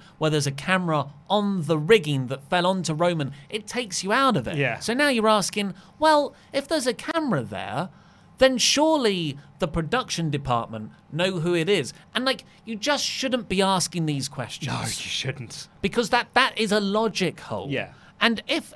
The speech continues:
Speaker 1: even if this was a, a brilliant story, and it is a pretty intriguing story, but I wouldn't say it's perfect,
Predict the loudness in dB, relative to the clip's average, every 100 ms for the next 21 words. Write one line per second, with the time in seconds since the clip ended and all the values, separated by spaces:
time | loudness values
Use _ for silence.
0 | -8 -4 0 -2 -2 -4 -4 -8 -20 -20
1 | -8 -2 0 0 2 2 2 -4 -8 -10
2 | -12 -8 -2 0 0 -2 -4 -2 0 0
3 | -4 -8 -12 -6 -4 0 0 0 -2 -2
4 | 0 0 0 0 -2 -6 -6 -4 -4 -2
5 | -2 0 -2 -2 -4 -4 -4 -2 4 4
6 | 2 -6 -8 -10